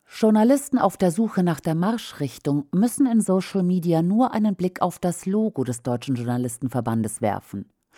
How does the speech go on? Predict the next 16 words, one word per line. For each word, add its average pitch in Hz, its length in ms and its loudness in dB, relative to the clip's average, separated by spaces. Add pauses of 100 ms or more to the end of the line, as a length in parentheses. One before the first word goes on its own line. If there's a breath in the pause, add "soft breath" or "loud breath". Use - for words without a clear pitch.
(240 loud breath)
das 143 220 -2
dort 156 260 4
in 165 80 2
den 147 100 2
Nationalfarben 143 960 0
eines 147 300 0
fremden 196 460 0
Landes 180 420 2
erstrahlt, 160 680 2 (200 loud breath)
das 214 160 0
offenbar 196 480 4
über 196 140 6
jede 202 340 4
Kritik - 560 -6
erhaben 156 480 0
ist. - 480 -12